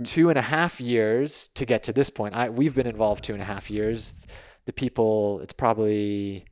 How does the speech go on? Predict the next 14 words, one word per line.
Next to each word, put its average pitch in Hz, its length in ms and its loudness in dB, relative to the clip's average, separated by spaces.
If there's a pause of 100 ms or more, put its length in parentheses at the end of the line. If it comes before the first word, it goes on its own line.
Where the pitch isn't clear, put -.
(400)
three 120 380 -4
years 110 420 2
since 101 300 -6
the 101 320 -6
community 104 360 -10
has 95 140 -6
owned 95 160 -8
the 90 100 -14
land. 92 540 -10 (540)
And, 95 760 -8
and 101 160 -14
then 101 140 -8
even 101 260 -10
another 95 560 -6